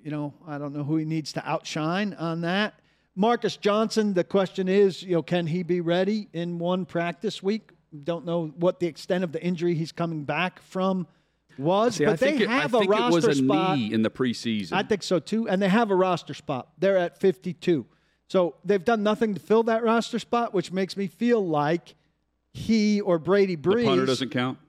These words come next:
Speaker 1: who both
Speaker 2: today?
Speaker 1: came, he counts today, but they had two roster
Speaker 2: Oh, okay.
Speaker 1: spots based on the two I R moves, and they didn't add anybody to
Speaker 2: Okay.
Speaker 1: their roster.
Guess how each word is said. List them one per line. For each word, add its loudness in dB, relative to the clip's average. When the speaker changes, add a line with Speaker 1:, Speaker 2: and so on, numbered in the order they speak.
Speaker 1:
who 4
both 2
Speaker 2:
today? 0
Speaker 1:
came, 0
he 2
counts 0
today, 4
but 2
they 2
had 0
two 2
roster 2
Speaker 2:
Oh, 2
okay. 2
Speaker 1:
spots -2
based 0
on 2
the -4
two 0
I 2
R 2
moves, 0
and -2
they -2
didn't -4
add -2
anybody 0
to 0
Speaker 2:
Okay. 0
Speaker 1:
their -2
roster. -2